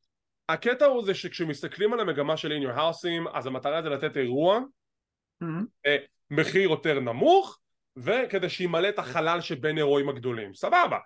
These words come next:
Speaker 1: אז אתה רוצים שבמקום שאני אשלם חמישים דולר, אני אשלם חמש עשרה, עשרים דולר, פיין. אבל תנו לי ערך מוסף.
Speaker 2: בדיוק.
Speaker 1: לא הגיוני שגם בערך של עשרים דולר לאירוע, אני אקבל רק קרב אחד שהוא בסדר,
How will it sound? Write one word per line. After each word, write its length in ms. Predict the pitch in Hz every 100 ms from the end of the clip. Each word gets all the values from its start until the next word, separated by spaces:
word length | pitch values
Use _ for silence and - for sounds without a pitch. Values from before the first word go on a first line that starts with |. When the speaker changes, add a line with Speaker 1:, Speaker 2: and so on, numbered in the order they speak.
| _ _ -
Speaker 1:
אז 220 | 113 117 -
אתה 80 | 135
רוצים 200 | 143 254
שבמקום 340 | 247 214 240
שאני 160 | 226 214
אשלם 240 | 202 214
חמישים 380 | 208 180 - 202
דולר, 260 | 202 190
אני 80 | 180
אשלם 260 | 156 175 175
חמש 240 | 160 151
עשרה, 180 | 160 175
עשרים 260 | 143 160 147
דולר, 300 | 156 147 123
פיין. 380 | - 160 123 98 _ _ _ -
אבל 220 | 131 143
תנו 240 | 139 175
לי 200 | 269 277 -
ערך 380 | 202 220 208 170
מוסף. 580 | 156 - - 175 107 - _ _ _ _
Speaker 2:
בדיוק. 320 | 127 151 262
Speaker 1:
לא 40 | 269 294
הגיוני 300 | 226 247 269
שגם 320 | 202 190 233
בערך 260 | 208 233 185
של 140 | 175
עשרים 260 | 139 220 214
דולר 220 | 226 214
לאירוע, 460 | 190 208 320 214 -
אני 280 | 175 202 254
אקבל 280 | - 202 220
רק 160 | 202
קרב 240 | - 226 226
אחד 260 | 196 226
שהוא 260 | 226 196 170 _ _ -
בסדר, 680 | 135 147 262 311 190 151